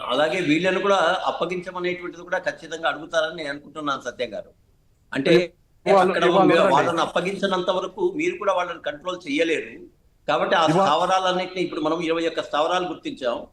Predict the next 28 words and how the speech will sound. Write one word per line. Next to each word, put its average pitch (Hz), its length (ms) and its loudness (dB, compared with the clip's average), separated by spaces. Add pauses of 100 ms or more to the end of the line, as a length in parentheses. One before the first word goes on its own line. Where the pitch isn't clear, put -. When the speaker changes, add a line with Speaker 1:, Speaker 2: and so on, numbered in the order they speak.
(180)
Speaker 2:
మ్మ్. 202 120 -8
Speaker 1:
ఆ 98 180 2
తొమ్మిది 170 320 0
మీదనే 190 320 0
అటాక్ 165 380 -2
జరిగింది. 143 420 0
Speaker 2:
ఇ-, - 40 -2
ఇప్పుడు 151 360 0
Speaker 1:
మిగతా 190 140 4
Speaker 2:
వాళ్ళకి 180 200 2
Speaker 1:
స్థావరాలను 180 420 0
కూడా 208 340 -2 (540)
ధ్వంసం 175 300 0
Speaker 2:
డే-, 190 140 0
Speaker 1:
చేయమని 190 380 2
కానీ 185 340 -2
Speaker 2:
పా-, 139 100 2
Speaker 1:
వాళ్ళని 170 220 2
అ-, 160 360 -4
అప్పగించమని 180 420 -4
Speaker 2:
కాదు, 196 80 -2
Speaker 1:
కానీ 151 200 0
అడుగుతారు 175 240 0
Speaker 2:
డీజీఎం 185 180 -2
వాళ్ళకి 208 160 0
Speaker 1:
అనుకుంటున్నాను. 190 380 0
Speaker 2:
అధికారం 165 380 -4
ఉండదు, 131 240 -10